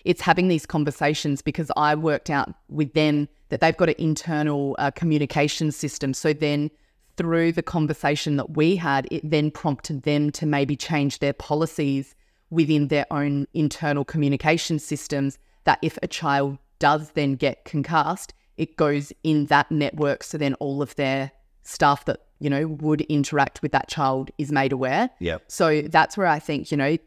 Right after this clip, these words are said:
Speaker 1: concussion is evolving and it's growing, but it's these collaborative discussions that then spark these other changes that need to happen in, because I think when it comes to schools, there's so many internal policies that, you know, we need to consider,
Speaker 2: Yeah, yeah.
Speaker 1: um, as well. So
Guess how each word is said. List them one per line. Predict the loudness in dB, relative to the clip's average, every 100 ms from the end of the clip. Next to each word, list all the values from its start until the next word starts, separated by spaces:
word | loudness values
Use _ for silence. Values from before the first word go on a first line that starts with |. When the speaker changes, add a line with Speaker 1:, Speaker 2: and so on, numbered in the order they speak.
| _ -4
Speaker 1:
concussion | -2 0 -2 0
is | 0 0
evolving | 0 2 0 0 -4 -2
and | -2
it's | -4
growing, | -2 0 2 0 0
but | 0 -2
it's | -2 -2
these | 0 0 -2 -8 _ -10
collaborative | 2 4 4 2 0
discussions | -4 -2 -2 0 -4 -4
that | -4
then | -4
spark | -4 -4 2 2 0 -2
these | -2 0
other | 0 0 -2 -6 _ _ _
changes | -4 0 2 0 -2
that | 0
need | 0 -2
to | -2
happen | -2 -2 0 -2
in, | 0 0
because | 0 0 -2
I |
think | 0 0 0
when | -2
it | 0
comes | -2 -2
to | -10
schools, | -2 2 2 0 -4
there's | -8
so | -2 0
many | 0 0 -2 _ _ -2
internal | -2 0 -2 -2
policies | 0 0 0 -2 -4 -2 0
that, | 0 0
you | -2
know, | -2 0
we | 0
need | 0 0
to | -4
consider, | -6 -6 -2 -2 -2 -4 -2
Speaker 2:
Yeah, | -2 0
yeah. | -2 0 0
Speaker 1:
um, | 0 0 -2
as | -4 0
well. | 0 0
So | -4 -2 0 -2